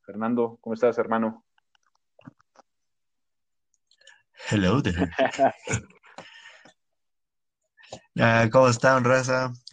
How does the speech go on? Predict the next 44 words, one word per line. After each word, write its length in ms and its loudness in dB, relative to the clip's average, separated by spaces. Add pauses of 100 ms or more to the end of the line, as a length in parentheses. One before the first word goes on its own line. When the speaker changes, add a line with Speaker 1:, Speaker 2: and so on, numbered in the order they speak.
Speaker 2:
A 100 -2
los 260 -2
panes 600 0
que 120 -4
nos 200 -2
van 200 -2
a 80 0
oír, 340 -2
que 100 -6
se 140 -6
van 200 0
a 40 2
encariñar 560 -4
con 180 -8
nosotros 640 -8
o 100 -10
que 100 -10
nos 100 -8
van 100 2
a 60 2
mentar 300 -2
la 140 4
madre. 440 2
Speaker 1:
<laughs> 1040 -16
Speaker 2:
Saludos, 760 0
Speaker 1:
Es, 120 -2
es 60 -10
Speaker 2:
saludos 600 -2 (220)
aquí 420 2
a 200 2
Amigos 440 2
de 80 4
la 220 4
Pandemia, 800 2
el 180 2
podcast 600 0
que 180 -2
nadie 300 2
pidió, 420 4 (520)
pero 200 0
que 80 -6
seguramente 720 0 (260)
tampoco 480 2
necesitaba 480 -2